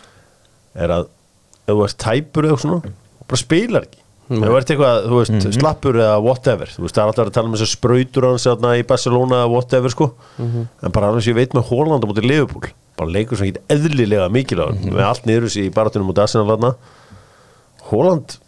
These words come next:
Speaker 1: familjan hélt nú að hann geti nú alveg spilað, sko. Já, við getum spilað. Nei, ég þarf þetta ekki. Bara, hérna, látum maður frekar recover almennilega og, hérna, tökum hennar leik án hans.
Speaker 2: Já.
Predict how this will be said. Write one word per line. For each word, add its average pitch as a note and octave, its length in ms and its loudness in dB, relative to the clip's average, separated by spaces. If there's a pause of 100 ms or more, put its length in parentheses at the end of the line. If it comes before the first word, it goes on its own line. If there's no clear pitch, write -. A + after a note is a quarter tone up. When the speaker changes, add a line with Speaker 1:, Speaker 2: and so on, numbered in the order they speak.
(880)
Speaker 1:
familjan C3 460 0
hélt B2 240 0
nú B2+ 100 2
að G2+ 40 2
hann G2 80 0
geti C3 220 0
nú A#2+ 80 2
alveg F#2+ 160 -4
spilað, E3+ 320 0
sko. - 100 -20 (480)
Já, F2+ 160 -4 (300)
við F3+ 140 -8
getum - 120 -10
spilað. B2+ 220 -2 (800)
Nei, G#2+ 400 0
ég G#2+ 80 0
þarf G#2 160 0
þetta F2 100 -14
ekki. D#2+ 220 -16
Bara, G2 140 0 (100)
hérna, G#2 240 0 (400)
látum A#2 240 -2
maður A2 80 0
frekar A#2+ 240 -2
recover A#2+ 460 -2
almennilega G2+ 640 0
og, E2+ 160 0
hérna, E2+ 380 -2 (100)
tökum G2 300 -2
hennar F2+ 100 -6
leik F#2 160 -2
án E2+ 220 -4
hans. - 240 -12 (200)
Speaker 2:
Já. G2 120 -4